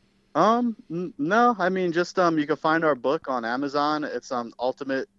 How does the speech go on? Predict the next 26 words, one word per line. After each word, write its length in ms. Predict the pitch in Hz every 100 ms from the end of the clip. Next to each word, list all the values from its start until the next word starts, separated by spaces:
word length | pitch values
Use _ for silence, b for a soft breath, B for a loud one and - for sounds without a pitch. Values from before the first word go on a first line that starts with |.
| 123
Nintendo 440 | 120 135 131 127
Guide 280 | 113 113 120
to 80 | 127
the 120 | 113 -
S 200 | 117 131
N 80 | 120
E 80 |
S 180 | 127 -
Library. 480 | 131 131 143 151 156 b b b _
There's 140 | 127 127
also 420 | 131 - 147 127
a 80 | 110
guide 260 | 113 120 -
to 100 | 113
the 160 | 104 -
N 140 | 117
E 80 | 123
S 180 | 127 -
library. 440 | 123 123 127 113
That 120 | 110
was 140 | 104 -
the 100 | 98
book 240 | 113 -
before 420 | 104 - - 107
this 200 | 110 -
one. 220 | 120 117